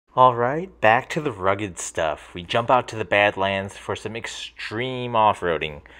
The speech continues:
starting at forty-three five ninety in two-door form and just over forty-six thousand dollars for the four-door. You gain a Baja goat mode in lieu of the Sport that's on the Black Diamond.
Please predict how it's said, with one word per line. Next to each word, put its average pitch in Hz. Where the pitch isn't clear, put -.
starting 92
at 85
forty-three 92
five 85
ninety 85
in 85
two-door 87
form 117
and 85
just -
over 92
forty-six 92
thousand 87
dollars 85
for -
the 82
four-door. 80
You 110
gain 101
a 98
Baja 90
goat 101
mode 82
in 92
lieu 95
of 87
the 85
Sport -
that's -
on 87
the 82
Black 80
Diamond. 82